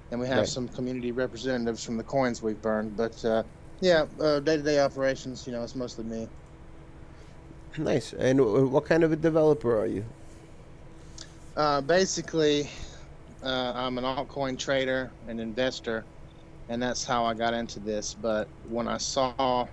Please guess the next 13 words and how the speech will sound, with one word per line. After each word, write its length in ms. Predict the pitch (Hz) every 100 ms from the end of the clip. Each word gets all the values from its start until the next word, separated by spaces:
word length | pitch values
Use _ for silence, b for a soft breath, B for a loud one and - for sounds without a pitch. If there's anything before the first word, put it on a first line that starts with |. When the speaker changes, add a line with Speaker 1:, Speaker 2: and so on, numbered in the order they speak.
| - -
Speaker 1:
how 100 | 113
Nautilus 800 | 113 120 123 120 117 - - -
had 180 | 123 110
swatch-, 640 | - 123 120 - - -
uh, 200 | 127 117
switched 440 | - 147 - - 135
over 200 | 123 123
to 200 | - 123
the, 240 | 120 117 - - - - - - -
uh, 380 | 117 117 113 110 107 -
next 540 | 131 139 131 - - 131
monetary 460 | 143 156 147 113
system, 500 | 110 120 110 123 117